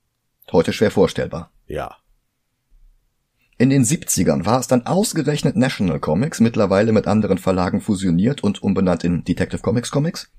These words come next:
Speaker 1: die Fawcett-Figuren für eine eigene Serie lizenzierten. Bloß war mittlerweile das Trademark für den Namen Captain Marvel abgelaufen und schlimmer noch,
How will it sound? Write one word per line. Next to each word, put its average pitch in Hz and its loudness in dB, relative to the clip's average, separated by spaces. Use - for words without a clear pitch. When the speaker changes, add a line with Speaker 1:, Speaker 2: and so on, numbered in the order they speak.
Speaker 1:
die 131 0
Fawcett-Figuren 98 0
für - -2
eine 110 0
eigene 87 -2
Serie 73 -6
lizenzierten. 110 -2
Bloß 87 0
war 90 2
mittlerweile 90 0
das 87 -2
Trademark 87 -2
für - 0
den 110 2
Namen 90 2
Captain - -2
Marvel 85 2
abgelaufen 76 -2
und - -2
schlimmer 139 0
noch, - 0